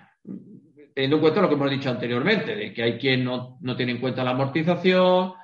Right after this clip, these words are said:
de que no tiene en cuenta su salario, etcétera, etcétera, ¿no? Pero bueno, por lo menos para que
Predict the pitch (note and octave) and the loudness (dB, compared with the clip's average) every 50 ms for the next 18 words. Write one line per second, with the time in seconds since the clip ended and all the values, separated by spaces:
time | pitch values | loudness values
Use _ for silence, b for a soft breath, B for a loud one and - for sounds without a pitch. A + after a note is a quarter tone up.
0 | B B B B _ - A#2 A#2 A#2 A#2+ B2 A#2+ A#2+ B2 A#2+ B2 B2+ B2 A#2+ A#2 | B B B B _ -4 -2 -2 -2 -2 -2 -2 -2 -2 -2 0 0 0 0 -2
1 | C3 C3 C3 A#2 A#2+ A#2+ A#2 - A#2+ A2+ A#2 B2+ B2+ D3+ F3 F3+ F3+ E3+ D#3 C3 | -2 -2 -4 -2 -2 -4 -4 -4 -6 -4 -2 0 4 6 6 6 6 6 4 2
2 | - C#3+ C3+ D3 C#3+ C3+ C3 - A2+ F#2+ - G#2+ A2 C3 D#3+ F3+ F#3 - D3+ D#3+ | 0 -2 -2 -2 -2 -2 -4 -4 -8 -10 -8 -6 -4 -4 -2 -2 -2 -2 0 0
3 | G3 F3+ C3+ B2 C#3 - - G#3 G3+ F#3+ - F#3 E3+ E3 D#3 D#3+ - E3+ F3 E3+ | 2 2 0 0 0 0 0 0 -2 -4 -4 -2 -2 -2 -2 -2 -2 -4 -4 -4
4 | E3+ - - | -6 -12 -20